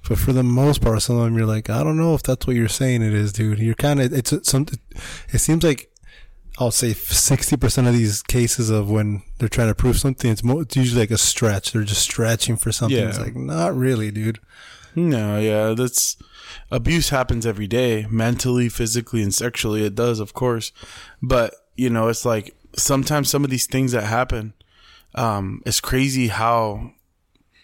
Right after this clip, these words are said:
Speaker 2: it's crazy how, how interested they are in, like, making other people aware of it.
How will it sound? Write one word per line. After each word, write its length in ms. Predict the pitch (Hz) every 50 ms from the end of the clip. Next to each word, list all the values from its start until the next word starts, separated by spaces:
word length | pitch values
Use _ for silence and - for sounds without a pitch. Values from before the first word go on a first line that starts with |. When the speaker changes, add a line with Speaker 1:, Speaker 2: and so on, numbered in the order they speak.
| _ - - _ _ _ _ _ _ _ _ _ -
Speaker 2:
it's 140 | 131 - -
crazy 360 | - 143 139 135 131 139 123
how, 280 | 120 127 120 113 110
how 420 | - - 117 120 117 117 113 110 110
interested 680 | 120 120 120 - 135 127 117 - - - 127 117 110 107
they 160 | 120 110 107
are 180 | 107 107 107 107
in, 140 | 101 101
like, 240 | 104 104 101 92 -
making 380 | 107 110 110 107 - 123 117 -
other 240 | 110 117 113 117 -
people 340 | - 120 117 - 117 110
aware 300 | 104 98 101 107 113 117
of 100 | 110 98
it. 180 | 104 95 -